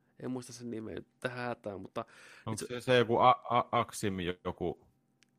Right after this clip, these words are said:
Speaker 2: Xeno jotain?
Speaker 1: Ei, ei, ei ollut semmoinen.
Speaker 2: Ei ollut se?
Speaker 1: Ei, ei, se oli taas Axim, Axim Verge tai Axim Verge. Joo, ei.
Speaker 2: Aa.
Speaker 1: Tai enemmän niinku,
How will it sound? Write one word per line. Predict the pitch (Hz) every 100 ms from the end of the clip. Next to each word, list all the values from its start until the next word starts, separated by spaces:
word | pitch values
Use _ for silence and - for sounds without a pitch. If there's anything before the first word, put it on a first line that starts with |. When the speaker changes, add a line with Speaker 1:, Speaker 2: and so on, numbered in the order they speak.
| _ _ _ _
Speaker 2:
Xeno | - - 90 82 76
jotain? | 76 76 - 57
Speaker 1:
Ei, | 127 127 117 -
ei, | 107 107 98
ei | 104 104
ollut | 107
semmoinen. | - - - _ -
Speaker 2:
Ei | 98
ollut | 95 92
se? | 90 - _ _ _ _ _
Speaker 1:
Ei, | - 127 117
ei, | 123
se | 127
oli | 123
taas | 120
Axim, | 117 113 - 113 107 85
Axim | 113 - 110 - -
Verge | 82 -
tai | - 107
Axim | 113 - -
Verge. | - - 90 _ - - - -
Joo, | 123 117
ei. | 120
Speaker 2:
Aa. | 92 87
Speaker 1:
Tai | 139
enemmän | 135 127
niinku, | 120 117 113